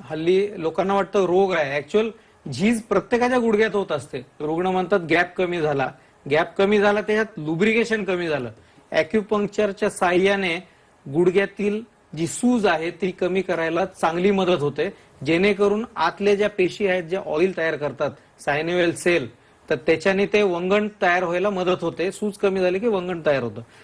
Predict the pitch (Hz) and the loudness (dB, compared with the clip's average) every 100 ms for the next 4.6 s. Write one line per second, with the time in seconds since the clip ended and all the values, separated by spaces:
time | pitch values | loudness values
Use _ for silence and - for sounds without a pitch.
0 | - - 208 170 202 202 185 196 220 220 | -6 2 2 4 2 2 0 2 2 0
1 | 214 233 208 202 _ _ _ _ _ 151 | -2 0 -2 -4 _ _ _ _ _ 0
2 | 165 190 202 208 202 196 196 196 196 190 | 2 2 0 2 2 2 2 2 0 -2
3 | 196 - 196 190 - 180 185 175 180 190 | -2 -2 -4 -4 -2 -2 -2 0 2 0
4 | 175 190 175 165 160 175 | 0 -2 -2 -4 -4 -4